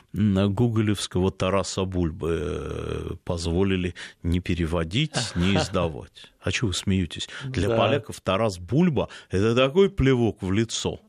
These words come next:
Speaker 2: Ну, это суровая была там, да, у
Speaker 1: Но
Speaker 2: них
Speaker 1: там отношение к
Speaker 2: реальность,
Speaker 1: полякам,
Speaker 2: да.
Speaker 1: которых вырезали, как, впрочем, и евреев. Ладно. Вторая книга про турок.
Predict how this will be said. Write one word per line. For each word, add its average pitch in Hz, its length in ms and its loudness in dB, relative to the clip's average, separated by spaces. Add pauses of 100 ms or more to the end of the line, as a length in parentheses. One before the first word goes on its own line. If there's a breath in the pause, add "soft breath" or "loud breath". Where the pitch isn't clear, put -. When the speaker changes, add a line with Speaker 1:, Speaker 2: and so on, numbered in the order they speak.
Speaker 2:
Ну, 120 160 2
это 123 180 0
суровая 131 600 0
была 104 240 -2
там, 101 260 -2
да, 98 240 0
у 92 40 2
Speaker 1:
Но 135 340 6
Speaker 2:
них 143 120 0
Speaker 1:
там 151 320 2
отношение 135 680 2
к 135 40 4
Speaker 2:
реальность, 117 240 4 (280)
Speaker 1:
полякам, 113 80 2
Speaker 2:
да. 107 60 2
Speaker 1:
которых 101 380 2
вырезали, 120 760 2 (600)
как, - 200 0
впрочем, 95 460 2
и 101 40 4
евреев. 98 520 0 (800 loud breath)
Ладно. 95 760 2 (1080)
Вторая 90 420 0
книга 101 320 0
про 92 220 -2
турок. - 500 -14